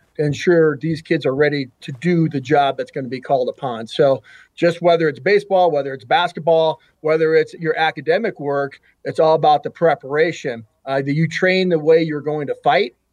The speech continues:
Uh, General MacArthur once stated, "On the, on the fields of friendly strife are sown the seeds that another days and other fields will bear the fruits of victory."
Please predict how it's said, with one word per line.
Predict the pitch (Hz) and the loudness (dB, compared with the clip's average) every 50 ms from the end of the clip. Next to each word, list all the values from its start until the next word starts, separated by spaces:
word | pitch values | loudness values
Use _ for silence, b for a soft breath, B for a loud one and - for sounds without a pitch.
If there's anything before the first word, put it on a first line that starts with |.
| _ _ _ - | _ _ _ -8
Uh, | 131 139 139 | -6 -6 -4
General | 131 113 170 170 180 180 180 | 0 2 2 2 4 2 2
MacArthur | 165 156 - 170 170 180 185 180 190 185 180 175 | 0 0 2 2 4 4 2 0 -2 -4 -4 -2
once | 165 160 170 160 160 | -2 -4 -4 -4 -4
stated, | - - 175 175 180 175 160 | -4 -2 0 2 2 2 0
"On | 147 | 0
the, | 143 139 139 151 | -2 -4 -4 -2
on | 151 147 139 | -2 -2 -2
the | 127 | -4
fields | - - 175 180 180 175 | 0 2 2 2 2 2
of | 143 - - | -2 -2 0
friendly | 165 160 160 156 156 139 | 0 0 0 0 -2 -6
strife | - - 160 156 170 165 165 | -2 0 2 2 2 2 0
are | 135 | -6
sown | 139 - 165 156 156 156 | -6 -2 -2 -2 0 -2
the | 147 131 | -4 -6
seeds | - - 165 170 175 165 135 | -4 -2 0 2 2 2 2
that | 151 135 | 2 2
another | 131 139 143 147 151 160 151 | 2 2 0 0 0 0 0
days | 139 156 156 165 160 143 | 2 2 2 2 2 -2
and | 139 139 | -2 -2
other | 143 151 151 127 | -2 -2 -2 -4
fields | - _ - 180 180 175 160 147 143 127 | -6 _ 0 2 4 4 4 4 2 0
will | 135 131 127 | -4 -4 0
bear | 110 156 156 151 151 | 2 4 4 4 4
the | 139 170 | 2 -2
fruits | - - 160 151 143 - | -8 -8 -8 -6 -6 -6
of | 127 113 | -4 -2
victory." | 165 220 - - - 151 131 123 113 113 | -2 -2 -2 -2 -4 -4 -2 -4 -6 -8